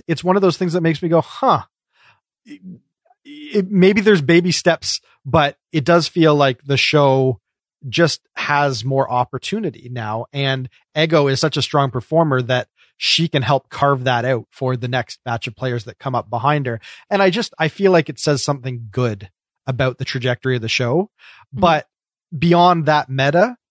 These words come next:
Speaker 1: this was fantastic. And she's been performing this for so long that she knows it inside and out. So
Speaker 2: <laughs>
Speaker 1: every, every little exasperated look and just sigh and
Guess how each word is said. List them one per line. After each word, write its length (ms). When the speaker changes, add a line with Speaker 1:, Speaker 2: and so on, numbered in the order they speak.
Speaker 1:
this 200
was 120
fantastic. 680
And 380
she's 180
been 140
performing 500
this 320
for 160
so 280
long 560
that 300
she 180
knows 240
it 100
inside 380
and 80
out. 220
So 340
Speaker 2:
<laughs> 100
Speaker 1:
every, 680
every 500
little 640
exasperated 880
look 520
and 220
just 360
sigh 840
and 440